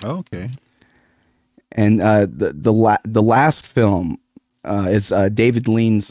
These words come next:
Speaker 2: Summertime.
Speaker 1: Oh, um, haven't seen that movie.
Speaker 2: Yeah,
Speaker 1: Mm-hmm.
Speaker 2: it's,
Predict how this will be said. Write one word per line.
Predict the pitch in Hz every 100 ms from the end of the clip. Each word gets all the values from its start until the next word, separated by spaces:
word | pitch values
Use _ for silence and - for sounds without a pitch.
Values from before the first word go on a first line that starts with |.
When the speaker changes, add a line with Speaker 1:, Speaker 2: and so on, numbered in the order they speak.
| -
Speaker 2:
Summertime. | - 107 104 - 87 - _ _ _ _ _
Speaker 1:
Oh, | 135 120 71 _ _ _ _ _ _ -
um, | 98 92 92 - -
haven't | 113 131 143
seen | 202 170
that | 76
movie. | 78 69 71 _ _ _ _
Speaker 2:
Yeah, | 117 98
Speaker 1:
Mm-hmm. | 101
Speaker 2:
it's, | 95